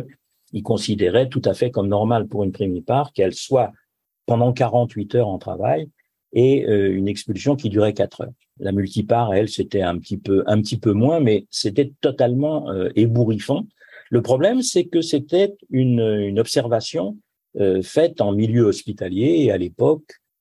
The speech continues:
euh, la salle d'accouchement, c'était une salle commune. Il y avait vingt-cinq femmes qui étaient là pour accoucher. Ça existait aussi à, à Paris, à, à la clinique Tarnier. Et il est bien évident qu'une femme qui arrivait avec des contractions et que l'on mettait dans une salle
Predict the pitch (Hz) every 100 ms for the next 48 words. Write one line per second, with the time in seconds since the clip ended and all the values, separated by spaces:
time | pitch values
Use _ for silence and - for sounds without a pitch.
0 | - 92 90 - 120 98 101 - - 139
1 | 117 95 - 98 - 117 127 95 90 87
2 | 113 127 127 120 - 120 117 98 92 _
3 | _ - 104 95 113 127 127 107 95 -
4 | 95 - 190 - 92 87 85 - 87 82
5 | - 80 80 - _ _ 90 - - 113
6 | 123 90 101 - _ _ _ _ - -
7 | 87 - 92 - - 95 139 196 - _
8 | _ _ _ 147 165 160 147 147 123 123
9 | 156 214 202 156 151 139 - - 135 147
10 | 175 156 127 120 127 131 135 113 _ _
11 | 117 151 135 139 131 127 117 - 143 139
12 | 113 - 104 104 110 127 110 90 92 -
13 | 127 123 117